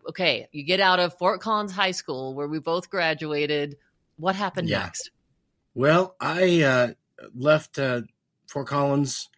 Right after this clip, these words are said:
Speaker 2: and Colorado State University when I graduated and, and moved all the way to, uh, Loveland, Colorado.
Speaker 1: <laughs>
Speaker 2: And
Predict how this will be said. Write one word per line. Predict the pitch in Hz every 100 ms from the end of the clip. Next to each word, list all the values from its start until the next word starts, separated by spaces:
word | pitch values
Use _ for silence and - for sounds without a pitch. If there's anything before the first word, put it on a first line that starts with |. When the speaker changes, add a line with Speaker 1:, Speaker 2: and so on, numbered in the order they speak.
| _ _ _ _ -
Speaker 2:
and | 113 113
Colorado | 127 127 120 113
State | - 123
University | 113 110 107 104 117
when | 107
I | 104
graduated | 98 104 104 107 101 101 101 -
and, | 104 107 101 -
and | 101 98
moved | 101 104 95
all | - 110 120
the | 117
way | 107 107 107 -
to, | 107 95 92
uh, |
Loveland, | 85 113 113 95 92 95 - _ _
Colorado. | 139 104 95 95 87 95 -
Speaker 1:
<laughs> | - 427 - 392 - - 453 -
Speaker 2:
And | - -